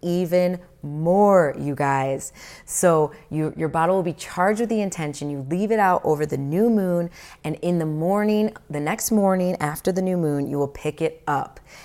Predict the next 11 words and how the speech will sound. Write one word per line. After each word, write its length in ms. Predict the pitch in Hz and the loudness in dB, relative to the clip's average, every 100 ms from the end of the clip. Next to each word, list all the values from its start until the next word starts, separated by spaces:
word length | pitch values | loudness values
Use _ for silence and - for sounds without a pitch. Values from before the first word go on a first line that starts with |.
| - | -6
And 320 | 165 160 139 | -4 -4 -2
this 320 | 160 196 208 202 | 0 0 0 -2
will 160 | 214 | -2
be 160 | 190 196 | 0 -2
the 100 | 180 | 0
most 300 | 190 190 - | 0 -2 -6
powerful 800 | - - 208 196 202 202 214 214 | -16 -4 2 4 4 2 2 2
water 560 | 185 190 180 160 147 - - - | 4 4 6 4 0 -4 -10 -2
that 160 | 156 | 0
you 140 | 185 185 | 0 0
have 180 | 185 | -2